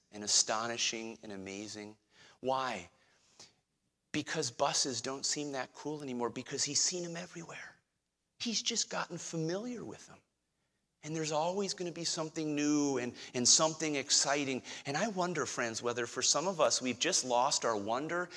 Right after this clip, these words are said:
and our amazement because we've frankly just gotten too familiar with the greatest truths, the spiritual truths. We get so wrapped up in the amazement of the physical world and all the busyness we have over and over again that we forget to step back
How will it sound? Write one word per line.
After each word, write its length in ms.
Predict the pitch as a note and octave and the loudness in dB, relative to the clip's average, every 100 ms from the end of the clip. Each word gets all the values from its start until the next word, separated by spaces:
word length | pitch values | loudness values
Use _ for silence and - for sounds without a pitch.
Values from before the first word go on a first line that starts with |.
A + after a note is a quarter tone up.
| - - | -10 -4
and 100 | B2+ | -2
our 140 | B2+ | 0
amazement 540 | A#2 A2 A2+ G#2 G#2+ | -2 -2 -2 -2 -4
because 320 | A#2 G#2+ B2 B2 | -6 -8 -6 -6
we've 120 | A#2 | -6
frankly 360 | - - - | -6 -6 -6
just 180 | C#3+ B2+ | -6 -6
gotten 260 | C#3 B2 A2+ | -4 -4 -4
too 200 | - B2+ | -8 -8
familiar 640 | - B2 A2 A2 G2+ F#2+ - _ _ _ - | -6 -6 -4 -4 -6 -8 -16 _ _ _ -8
with 140 | A#2 | -6
the 80 | A2 | -6
greatest 580 | F#2+ A2 A2 - - - | -6 -4 -4 -4 -6 -6
truths, 680 | - A#2+ G#2 F2 F2 - - _ _ _ _ - | -4 -4 -4 -6 -8 -10 -12 _ _ _ _ -6
the 80 | A#2+ | 6
spiritual 800 | - - D#3+ D3+ C3 - - F#2 | 6 6 2 -2 -2 -4 -4 -4
truths. 640 | - - G2+ F#2 E2+ - - _ _ _ _ - - | -4 -4 -4 -6 -8 -10 -12 _ _ _ _ -20 -2
We 140 | D#3 E3 | 2 4
get 160 | C3 | 6
so 240 | - E3 E3 | 6 6 6
wrapped 420 | F3+ E3 E3 - | 6 6 6 4
up 180 | C#3+ C3+ | 2 4
in 100 | B2 | 0
the 120 | B2 | 0
amazement 520 | A#2 A2+ B2+ C3+ B2+ | 0 0 0 0 -2
of 100 | A2 | -2
the 80 | F#2+ | -4
physical 600 | - - C#3+ A#2+ - A2+ | -6 -2 0 -2 -2 -4
world 360 | G2+ G#2 G2+ G2 | 0 2 2 0
and 80 | A2 | -2
all 140 | C3 | -2
the 120 | F3 | -2
busyness 680 | B2+ C#3+ C#3+ C3+ A2+ G2+ - | 0 0 2 2 0 -4 -4
we 120 | A2+ | -4
have 300 | G#2+ G#2+ G2+ F#2+ | -2 0 0 0
over 300 | A#2 C#3 E3 | 0 0 -2
and 100 | D3 | -2
over 180 | C3 B2+ | -2 -2
again 240 | A#2 A2 - - - - | -2 -4 -6 -12 -8 2
that 160 | C#3+ | 2
we 120 | C#3+ B2+ | 4 0
forget 440 | - C3+ C#3 F3 | 0 -2 -2 -2
to 80 | F3 | 0
step 460 | - - D3 C#3 - | 4 4 2 -2 -2
back 560 | A2+ G#2 E2+ - - | 0 0 -2 -8 -20